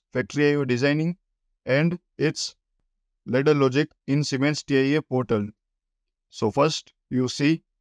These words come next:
how the complete process is working. Okay. So let me also explain you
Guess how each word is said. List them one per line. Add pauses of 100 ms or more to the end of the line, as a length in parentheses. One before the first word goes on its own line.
(200)
how
the
complete (100)
process
is
working. (640)
Okay. (1120)
So (220)
let
me
also
explain
you